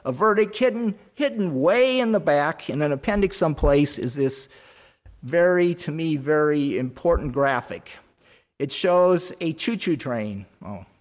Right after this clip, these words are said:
at least that's what we called it when I was a kid. <laughs> It shows a train engine, and it's marked truth. Then it shows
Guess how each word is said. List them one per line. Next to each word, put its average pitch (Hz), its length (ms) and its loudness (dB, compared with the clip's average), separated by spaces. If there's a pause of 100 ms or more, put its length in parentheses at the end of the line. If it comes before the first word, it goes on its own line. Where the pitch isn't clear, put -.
(180)
at 143 80 -16
least 123 160 -14
that's 110 140 -16
what 113 60 -12
we 110 40 -8
called 107 200 -8
it 104 40 -10
when 101 180 -12 (100)
I 127 60 -14
was 110 180 -10
a 104 40 -14
kid. 104 300 -8 (420)
<laughs> - 200 -6
It 147 120 -4
shows 220 280 2
a 175 80 2
train 240 340 2
engine, 139 460 0 (460)
and 151 100 0
it's 147 160 -2
marked 170 480 0 (2500)
truth. 175 580 2 (1900)
Then 160 140 0
it 180 80 0
shows 180 600 4